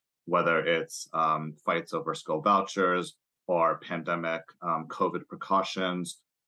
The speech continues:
uh, to, um, you know, you know, quote unquote, the s-, critical race theory being taught in the class to L G B T Q books in the library. Um, you know, the extreme right,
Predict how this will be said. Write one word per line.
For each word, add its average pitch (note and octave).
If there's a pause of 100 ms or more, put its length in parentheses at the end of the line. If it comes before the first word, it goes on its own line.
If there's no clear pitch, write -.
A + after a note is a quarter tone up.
uh, E2+
to, E2
um, D#2
you F#2
know, D#2+ (120)
you G2
know, D#2
quote F#2
unquote, F2
the D#2+
s-, -
critical -
race F2
theory F2
being E2+
taught E2+
in G2
the E2
class F2
to -
L F2
G D#2+
B F2
T -
Q -
books G2
in G2
the F2+
library. D#2+ (440)
Um, F2
you F#2+
know, E2+
the F2
extreme F#2+
right, F2+